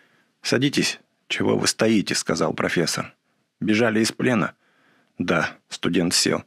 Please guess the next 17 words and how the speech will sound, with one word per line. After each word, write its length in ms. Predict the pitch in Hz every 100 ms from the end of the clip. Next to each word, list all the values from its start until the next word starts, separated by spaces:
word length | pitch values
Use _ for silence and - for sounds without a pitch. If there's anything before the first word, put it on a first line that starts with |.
| - - -
Опять 300 | 113 131 107
взял 280 | 98 104 92
билет, 320 | 107 123 123
стал 280 | - 101 90
смотреть 560 | - 90 - 95 -
в 40 | 80
него. 260 | 80 78
Ему 300 | 90 92 90 -
хотелось 440 | - 87 90 87 -
скорее 380 | - 87 87
уйти. 420 | 82 87 - - - _ _ _ _ _ _
"Как 220 | 117 104
бежали, 340 | 98 95 85
расскажите". 640 | 85 87 - 90 82 - - _ _ _ _ _ -
"Ночью. 480 | 104 90 - - - - -
С 100 | 117
этапа". 460 | 113 92 - -